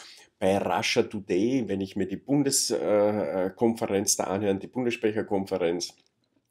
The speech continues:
die da öffentlich ist. Das höre ich von verschiedenen Parteien. Da höre ich immer so Aussagen wie, „Ne, das ist nicht für die Öffentlichkeit gedacht“ oder „Das ist geheim.“ Und schon immer lag es mir auf die Zunge zu sagen,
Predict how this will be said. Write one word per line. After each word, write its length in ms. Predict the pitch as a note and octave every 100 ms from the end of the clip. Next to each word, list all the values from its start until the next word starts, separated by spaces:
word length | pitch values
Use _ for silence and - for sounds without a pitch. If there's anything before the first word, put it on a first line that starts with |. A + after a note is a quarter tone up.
| - -
die 120 | G2
da 80 | G2
öffentlich 640 | - G2 G#2+ F#2+ F#2 E2+
ist. 160 | F2 - - - - -
Das 200 | F#2+ G#2
höre 240 | A#2+ C#3
ich 160 | B2 -
von 220 | B2 A#2+
verschiedenen 1040 | A#2 - - C#3+ C3+ B2+ A#2+ A#2+ A#2+ -
Parteien. 920 | G2+ G2 - - D2+ C#2+ A2+ D#3 C#3+ - - - -
Da 120 | F#2
höre 220 | F2+ D3
ich 140 | D3+
immer 200 | D#3+ D3
so 240 | C#3+ - -
Aussagen 580 | A#2+ - - C3 B2+ A#2
wie, 80 |
„Ne, 180 | G2 G2+ - -
das 180 | A#2 A2+
ist 140 | B2+
nicht 200 | B2+ A#2+
für 140 | - A#2
die 160 | A2+
Öffentlichkeit 880 | G#2+ A#2 C3+ A2 G#2 - - D#2 -
gedacht“ 400 | F2+ - - -
oder 160 | A#2+ B2
„Das 300 | B2+ A#2+ -
ist 420 | C#3 C#3 - -
geheim.“ 680 | A#2+ A2+ F#2 C2+ F2 G#2+ - - - - - -
Und 400 | - B2+ A#2 - _ _ _ _ _
schon 400 | - - D#3 D#3+
immer 240 | F#3+ G#3+ D3
lag 320 | F2+ G2 -
es 140 | C3
mir 220 | B2+ A#2+ G2+
auf 140 | -
die 160 | B2+ -
Zunge 400 | B2 A2 B2 C3
zu 160 | C3+
sagen, 600 | A#2+ G#2 F2 G2+ A#2+ -